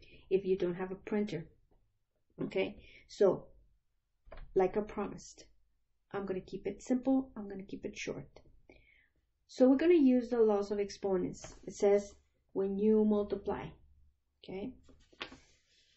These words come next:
So on this one, we're multiplying.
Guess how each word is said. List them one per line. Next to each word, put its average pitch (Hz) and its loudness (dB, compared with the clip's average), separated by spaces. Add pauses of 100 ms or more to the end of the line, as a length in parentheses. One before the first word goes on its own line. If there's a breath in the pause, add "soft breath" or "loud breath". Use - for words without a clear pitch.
(160 loud breath)
So - 0 (300)
on 202 0
this 208 4
one, 294 4 (340)
we're 196 -2
multiplying. 190 -6